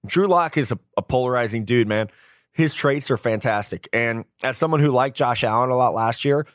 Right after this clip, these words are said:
and really felt like Josh could clean up some of his issues, I, I feel the same way about Drew Lock,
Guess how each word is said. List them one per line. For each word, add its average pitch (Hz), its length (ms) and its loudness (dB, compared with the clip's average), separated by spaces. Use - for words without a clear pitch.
and 120 160 -2
really 123 200 4
felt 120 300 0
like 110 140 0
Josh 113 360 0
could 110 120 -10
clean 123 260 0
up 101 120 -8
some 131 180 -2
of 107 100 0
his 110 220 0
issues, 139 400 0
I, 131 180 0
I 143 80 -2
feel 180 220 0
the 262 100 -4
same 165 260 -2
way 165 120 2
about 156 220 2
Drew 131 180 0
Lock, 120 300 0